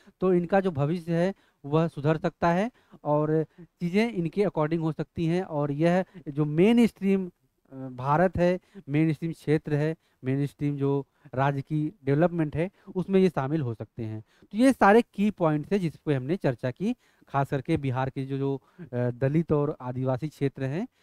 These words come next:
अ, उनको मेनस्ट्रीम में लाने के लिए चुनौतियों और उनकी संभावनाएं क्या-क्या हैं। और शिक्षा, स्वास्थ्य, रोजगार की आजीविका की जो डाइवर्सिटीज है,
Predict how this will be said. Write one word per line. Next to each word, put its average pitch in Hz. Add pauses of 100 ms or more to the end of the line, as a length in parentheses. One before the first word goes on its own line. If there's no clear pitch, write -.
(280)
अ, 123
उनको 190
मेनस्ट्रीम 143
में 160
लाने 113
के 120
लिए 131
चुनौतियों 147
और 185 (260)
उनकी 139
संभावनाएं 127
क्या-क्या 113
हैं। 104 (2500)
और 147
शिक्षा, 185
स्वास्थ्य, 185
रोजगार 143
की -
आजीविका 139
की 147
जो 143
डाइवर्सिटीज 135
है, 156